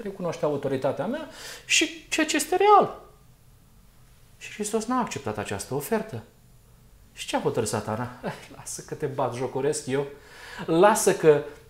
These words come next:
ceea ce i s-a întâmplat lui Ieremia sunt mici, uh, uh, fereste prin care vedem ceea ce s-a întâmplat cu adevărat lui Hristos.” L-au batjocorit, l-a chinuit, l-a atacat,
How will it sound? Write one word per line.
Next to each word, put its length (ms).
ceea 220
ce 120
i 40
s-a 160
întâmplat 420
lui 80
Ieremia 420
sunt 380
mici, 840
uh, 360
uh, 500
fereste 400
prin 180
care 180
vedem 220
ceea 180
ce 100
s-a 120
întâmplat 320
cu 60
adevărat 400
lui 100
Hristos.” 460
L-au 160
batjocorit, 840
l-a 280
chinuit, 520
l-a 180
atacat, 580